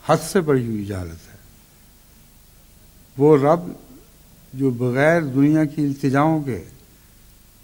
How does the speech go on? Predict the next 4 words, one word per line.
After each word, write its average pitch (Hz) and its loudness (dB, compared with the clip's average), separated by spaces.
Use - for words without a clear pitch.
बग़ैर 139 0
उसके 135 -6
मांगने 139 2
के, - -14